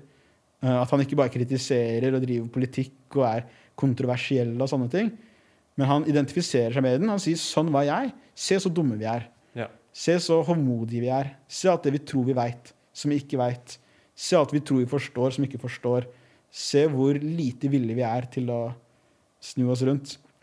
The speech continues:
Speaker 1: Og så sier han at vi kan ikke lenger prate logikk. Vi må fortelle eventyr. Vi må finne opp de gamle mytologiene på nytt, da. Eh, ikke være så stolte at ikke vi kan, eh, lese Hobbiten og
Speaker 2: Mm.
Speaker 1: tro at, eh,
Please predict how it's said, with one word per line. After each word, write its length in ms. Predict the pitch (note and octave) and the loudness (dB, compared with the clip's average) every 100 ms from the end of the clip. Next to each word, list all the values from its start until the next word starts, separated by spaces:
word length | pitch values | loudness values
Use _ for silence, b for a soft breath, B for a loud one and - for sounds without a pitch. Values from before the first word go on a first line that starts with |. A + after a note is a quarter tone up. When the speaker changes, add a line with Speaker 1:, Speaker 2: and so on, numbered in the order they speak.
| _ _ _ _ _ _ - | _ _ _ _ _ _ -8
Speaker 1:
Og 140 | A#2+ | -4
så 60 | C3 | 0
sier 100 | D3 | 0
han 140 | A#2+ | 0
at 80 | A#2+ | -2
vi 80 | C3 C3+ | 0 2
kan 120 | B2 | 2
ikke 140 | C#3+ | 0
lenger 180 | B2+ B2+ | 0 0
prate 300 | C#3+ A2+ - | 0 -2 -4
logikk. 380 | A2 B2+ B2+ - | -4 -6 -8 -4
Vi 80 | C3 A#2+ | -2 2
må 160 | B2 B2 B B B - | 0 -2 B B B 0
fortelle 260 | D#3 D3+ D#3 | 4 4 4
eventyr. 380 | B2 C#3 D3 C#3 b b b - | 2 0 -2 -2 b b b -2
Vi 80 | C3 | 2
må 120 | C3+ C3 C3 C3 C3 - - | 2 2 2 2 0 -2 -12
finne 320 | - F#3+ B2 C3+ | 0 2 2 0
opp 120 | C#3 | 2
de 160 | C3 C#3+ | 0 2
gamle 240 | D3+ B2 | 2 2
mytologiene 560 | B2 B2+ C#3 B2+ A#2 A#2+ | 0 0 0 0 -2 0
på 120 | C#3 | 0
nytt, 160 | D3 - - | 0 -4 -8
da. 60 | D3 b b b b _ - | -8 b b b b _ -2
Eh, 240 | C3 C3 C3+ | 0 0 -2
ikke 160 | - D#3 | 2 2
være 160 | C3 | 2
så 60 | C#3 | -2
stolte 420 | - C3+ G2+ C#3 | 0 0 0 -2
at 80 | B2+ | -2
ikke 240 | C#3 - | -4 -4
vi 140 | A2+ A#2+ B2 B2+ C#3 - | -2 0 0 0 -4 -4
kan, 240 | B2 A#2+ | -2 0
eh, 220 | B2 A#2+ B2 b b b C3 | 0 -2 -4 b b b 2
lese 380 | B2 - C3 B2 A#2+ | 2 0 0 0 0
Hobbiten 480 | C3 B2 A#2 C#3 C#3 C#3 b b b _ C#3 | -2 -2 -4 -2 -2 -4 b b b _ -4
og 60 | B2 | -2
Speaker 2:
Mm. 60 | |
Speaker 1:
tro 140 | B2 B2 | 2 2
at, 240 | A#2+ B2 | 0 0
eh, 400 | B2+ A#2+ A#2+ A#2+ | 0 2 0 -2